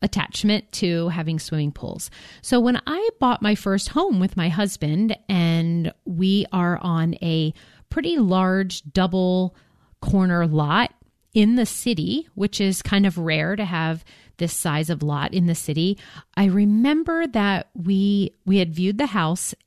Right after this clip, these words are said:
and then, which was pretty small, just one bathroom, three small bedrooms when we purchased it. And we went out into the yard, and that is when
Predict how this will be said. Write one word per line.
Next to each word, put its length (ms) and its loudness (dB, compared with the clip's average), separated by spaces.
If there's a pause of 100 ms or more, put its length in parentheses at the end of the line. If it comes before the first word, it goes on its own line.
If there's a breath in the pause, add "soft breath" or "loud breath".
(160)
and 180 2
then, 300 0
which 180 -2
was 160 -2
pretty 320 -2
small, 560 -2
just 240 -6
one 220 0
bathroom, 560 -2
three 200 0
small 440 -2 (260 loud breath)
bedrooms 580 0
when 120 2
we 100 0
purchased 480 -4
it. 200 0 (420 loud breath)
And 580 2 (240)
we 160 2
went 200 2
out 180 0
into 180 0
the 100 0
yard, 560 0
and 220 2
that 260 0
is 220 0
when 440 -2